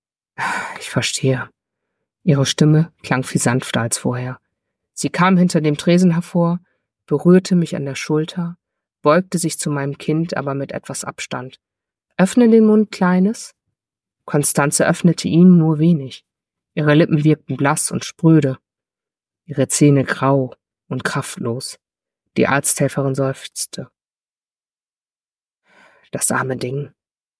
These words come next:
Sie ging zurück zu ihrem Platz und bediente das Telefon. „Doktor Juncker, das ist ein Kind,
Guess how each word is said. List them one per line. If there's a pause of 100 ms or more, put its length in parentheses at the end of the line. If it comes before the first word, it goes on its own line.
(600)
Sie
ging
zurück
zu
ihrem
Platz (880)
und
bediente
das
Telefon. (1400)
„Doktor
Juncker, (380)
das
ist
ein
Kind,